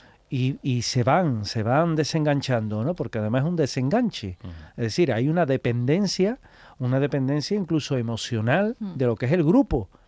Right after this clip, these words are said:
Speaker 1: Y ya no digamos del líder, ¿no? Ya depende de la relación que se tenga. Pero se logra ir saliendo de eso. Y luego también hay un porcentaje, un porcentaje de personas que necesitan de lo que es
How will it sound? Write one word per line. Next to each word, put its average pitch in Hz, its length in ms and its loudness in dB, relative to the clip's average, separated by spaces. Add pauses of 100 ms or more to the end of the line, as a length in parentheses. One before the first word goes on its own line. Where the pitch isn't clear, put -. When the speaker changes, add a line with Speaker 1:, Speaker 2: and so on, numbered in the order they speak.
(160)
Speaker 1:
Y 117 140 -6
ya 104 160 -4
no 123 100 0
digamos 143 460 0 (260)
del 113 320 -2
líder, 165 360 2
¿no? 160 200 0
Ya 113 140 0
depende 131 420 0
de 156 80 0
la 123 140 0
relación 113 420 -6
que 139 100 -6
se 120 120 -10
tenga. 110 320 -4 (320)
Pero 131 240 2
se 123 200 0
logra 170 600 2 (240)
ir 151 160 2
saliendo 131 500 -2
de 113 140 0
eso. - 260 -8 (320)
Y 139 140 2
luego 196 400 6
también 123 340 0
hay 131 100 0
un 127 100 0
porcentaje, 131 600 -4
un 120 140 -4
porcentaje 123 500 -2
de 120 60 -2
personas 131 460 -2 (400)
que 139 160 0
necesitan 117 680 -2
de 139 80 -2
lo 127 140 -2
que 107 240 -6
es - 240 -6